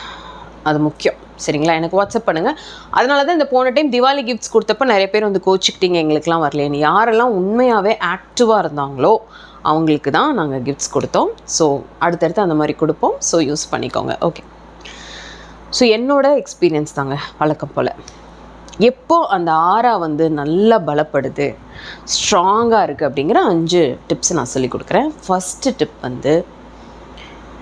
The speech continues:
மன்னிச்சிருங்க, ஃபர்கிவ் பண்ணுங்க. எதை,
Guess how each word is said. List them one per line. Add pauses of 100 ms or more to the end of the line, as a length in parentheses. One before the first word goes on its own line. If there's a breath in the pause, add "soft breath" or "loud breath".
(120)
மன்னிச்சிருங்க, (1160 loud breath)
ஃபர்கிவ்
பண்ணுங்க. (1300 loud breath)
எதை,